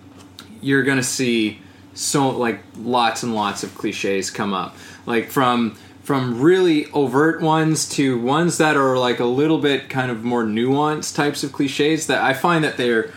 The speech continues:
I find cliches in all sorts of, like, little spots, you know, like, these, just these tiny little things where you're like, "Oh, that's, that's kind of a cliche." That's like, or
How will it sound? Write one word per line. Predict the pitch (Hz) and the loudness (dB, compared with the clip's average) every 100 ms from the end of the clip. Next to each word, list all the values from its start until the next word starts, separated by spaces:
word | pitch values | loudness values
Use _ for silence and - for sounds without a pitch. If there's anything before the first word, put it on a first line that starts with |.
| - - - - - - - - - - - | -18 -20 -20 -20 -20 -20 -20 -20 -20 -8 -2
I | 156 | 0
find | 156 175 151 | 2 2 0
cliches | 131 147 131 139 131 127 | -2 -2 0 2 2 0
in | |
all | 131 | -2
sorts | 131 127 127 | 0 -2 -2
of, | 127 | -2
like, | 117 107 98 - - - - | -2 -2 -4 -14 -20 -20 -16
little | 117 127 110 101 | -2 0 0 -2
spots, | - 117 101 90 - - - | -4 -4 -2 -4 -6 -8 -4
you | |
know, | 110 110 | -2 -2
like, | 113 104 98 | -2 -2 -4
these, | 120 110 | -6 -4
just | 135 131 - | -4 -6 -4
these | 156 - - | -6 -6 -10
tiny | - 165 190 185 | -4 -2 2 2
little | 165 160 151 | 4 2 2
things | - 147 135 - | 0 0 0 -2
where | 113 | -2
you're | |
like, | 107 - | -2 -4
"Oh, | 131 120 | -4 -2
that's, | 120 117 - - - - - - - | -2 -4 -6 -8 -12 -20 -20 -20 -12
that's | - 123 | -6 -6
kind | - 120 | -4 -4
of | 101 | -4
a | 95 | -6
cliche." | - 90 - 87 92 | -6 -6 -4 -4 -4
That's | 98 98 | -4 -6
like, | 92 87 - | -6 -8 -10
or | 95 95 90 | -6 -4 -4